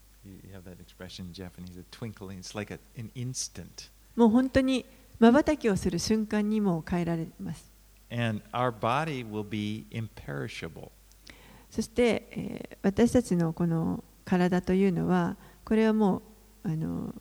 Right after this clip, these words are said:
Speaker 2: 全く火の打ちどころのない、欠陥のない状態になります。
Speaker 1: And what a wonderful day that will be.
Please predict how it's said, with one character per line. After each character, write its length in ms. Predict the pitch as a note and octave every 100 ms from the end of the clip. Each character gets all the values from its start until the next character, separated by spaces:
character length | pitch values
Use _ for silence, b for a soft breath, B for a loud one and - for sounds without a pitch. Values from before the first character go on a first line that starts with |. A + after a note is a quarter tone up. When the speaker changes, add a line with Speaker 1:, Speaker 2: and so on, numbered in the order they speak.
| - -
Speaker 2:
全 340 | - G3+ G3+ B3
く 260 | B3 A#3+ - B B
火 140 | - A#3+
の 80 |
打 80 | F#3+
ち 140 | F#3 F3
ど 100 | F3+
こ 80 |
ろ 120 | F3+ F3
の 120 | E3+
な 200 | F#3+ G3
い、 60 |
欠 200 | - F#3+
陥 260 | F3 F#3 F#3+
の 80 | F#3+
な 140 | C4+
い 80 | C4
状 180 | F3+ E3
態 160 | E3
に 80 | D#3+
な 80 | D#3
り 80 | -
ま 140 | D3
す。 40 | D#3+
Speaker 1:
And 80 |
what 140 | C3 D#3+
a 20 |
wonderful 540 | C3 E3+ C4+ A#3 -
day 340 | C#3 C3 C#3 C#3+
that 160 | G#2+ G#2
will 120 | A2
be. 400 | G#2+ A2+ G2+ E2+